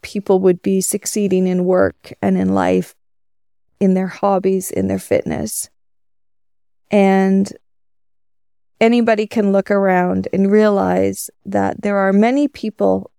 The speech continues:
who struggle to make the transition from knowing they want to do something to actually doing it.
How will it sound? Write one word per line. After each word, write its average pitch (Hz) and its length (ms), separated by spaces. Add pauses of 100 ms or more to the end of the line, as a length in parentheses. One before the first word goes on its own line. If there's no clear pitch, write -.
(160)
who 208 360
struggle 226 880 (380)
to 208 200
make 202 560 (100)
the 190 200
transition 196 1040 (320)
from 190 420 (400)
knowing 220 480
they 202 140
want 190 200
to 190 60
do 190 180
something 185 560 (200)
to - 180
actually - 840 (160)
doing - 360
it. - 160